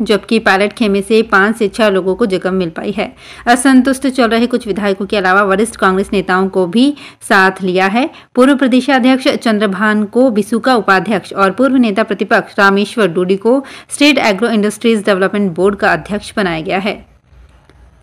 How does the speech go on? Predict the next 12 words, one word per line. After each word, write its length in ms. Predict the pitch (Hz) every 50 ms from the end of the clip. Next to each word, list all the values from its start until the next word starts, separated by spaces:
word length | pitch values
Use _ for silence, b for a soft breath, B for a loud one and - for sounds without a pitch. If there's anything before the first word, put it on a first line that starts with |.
| _ _ _ - - _ _ -
राजस्थान 320 | 208 196 196 - 214 208 196
की 100 | 254 226
राजधानी 440 | 214 208 208 190 208 208 214 214
जयपुर 300 | 190 214 202 190 - 214
में 280 | 190 196 202 208 233 240
सड़क 260 | 233 226 196 196 196 -
पर 120 | 214 208
दौड़ 340 | 180 165 185 185 196 196 185
रही 360 | 190 185 160 175 226 240 233
पाँच 340 | 233 - 208 196 202 196 -
करोड़ 280 | - 214 196 196 196
कीमत 380 | 190 - 196 190 190 190 185